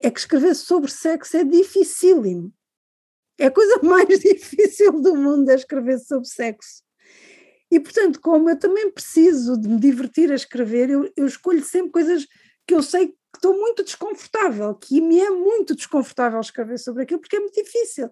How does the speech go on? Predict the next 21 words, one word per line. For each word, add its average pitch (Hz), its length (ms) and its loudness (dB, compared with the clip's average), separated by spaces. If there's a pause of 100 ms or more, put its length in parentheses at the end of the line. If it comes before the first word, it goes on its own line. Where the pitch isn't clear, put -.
(300)
É 370 60 -2
muito 392 240 0
difícil 349 800 2
a 254 60 4
medida 269 360 0
certa, 247 520 -2
é - 20 -4
muito 226 200 -8
difícil 247 560 -4 (320)
não 254 140 0
ficar. 262 400 2
Eu, 254 160 4
eu 294 160 -2
há 262 100 -4
pouco - 280 -10
tempo 294 200 2
estive 277 240 0
a 277 40 4
ler 277 200 2
um 269 140 2
livro 294 340 0